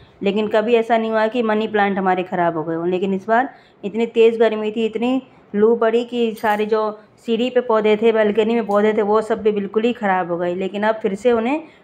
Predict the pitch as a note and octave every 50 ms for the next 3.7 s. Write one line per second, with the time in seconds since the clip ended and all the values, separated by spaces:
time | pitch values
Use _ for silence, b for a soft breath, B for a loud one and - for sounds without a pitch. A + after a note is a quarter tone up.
0 | B - - A3+ A3+ A3+ - G#3 F#3 F#3 F#3 F3+ F3+ F3+ F3+ F#3 G3 G3+ G#3 A3
1 | G#3+ G#3 - - - A3 A3+ A3 A3 G3+ G3 F#3 F#3+ F#3+ F#3+ F#3+ F3+ - G3 G3
2 | G#3 G#3+ G#3 A3 G#3 G#3 G#3+ A3 G#3 - A3 G#3+ G#3+ A3 B3 A#3 A3 G#3+ G#3 G3+
3 | G3 G3+ G#3 G#3+ G#3 G3+ F#3 F3+ E3 E3 E3+ E3+ E3